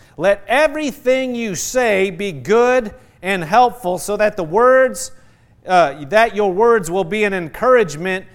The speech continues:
to those who hear them. Is that simple enough?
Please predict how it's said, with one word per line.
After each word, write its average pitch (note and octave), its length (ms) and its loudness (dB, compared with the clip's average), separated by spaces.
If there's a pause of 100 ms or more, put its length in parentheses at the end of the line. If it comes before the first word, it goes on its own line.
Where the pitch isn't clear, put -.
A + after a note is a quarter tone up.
(160)
to F#3 160 -2
those A#3 640 0 (1000)
who G3+ 140 -2
hear D#3+ 240 -4
them. F#2+ 240 -16 (560)
Is D#3 140 -8
that G#3+ 420 -6
simple G#3+ 400 -6
enough? B3+ 400 -8